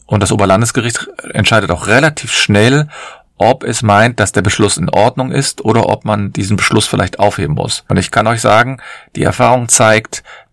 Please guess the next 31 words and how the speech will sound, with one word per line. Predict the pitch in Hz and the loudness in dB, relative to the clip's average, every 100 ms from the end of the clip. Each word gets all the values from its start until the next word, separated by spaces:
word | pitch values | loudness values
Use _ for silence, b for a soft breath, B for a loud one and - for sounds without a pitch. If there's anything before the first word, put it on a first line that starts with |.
| - | -2
dass | 104 - - | -2 -2 -6
das | - - | -6 -2
Oberlandesgericht | 107 95 101 110 - 104 - - | 0 2 2 -2 -2 -4 -4 2
häufig | 104 113 120 - | 2 2 -4 -6
die | 98 | -4
Beschlüsse | - - 104 - 107 | -2 0 2 2 -2
der | - - | -2 0
ersten | 85 - | 0 0
Instanz | 90 - 85 - | -6 -2 -2 -2
bestätigt. | 90 - 78 - - - _ _ _ _ | -4 0 0 -2 -6 -8 _ _ _ _
Aber | - 101 101 139 190 247 _ _ _ _ | 0 2 4 4 2 -4 _ _ _ _
es | - 131 | -4 -2
gibt | - 147 | -2 0
auch | 110 | 0
Verfahren, | - - 95 117 175 | 0 2 4 4 2
das | 165 | -2
habe | 95 92 | -4 -4
ich | |
schon | - 87 | 0 2
selbst, | 90 - - - | 2 0 -6 -4
ähm, | 113 95 95 | 2 2 2
erreicht | - 90 82 131 147 | 0 2 2 2 -2
für | - | -6
meine | 127 123 | 0 2
Mandanten, | 123 123 127 127 - 170 B B B B - | 2 2 2 0 -4 -8 B B B B 0
dass | 139 - | 0 2
ich | 107 | 0
in | 101 | 2
der | |
ersten | 69 92 - | 2 2 -2
Instanz, | 85 85 76 - | -2 -2 0 -2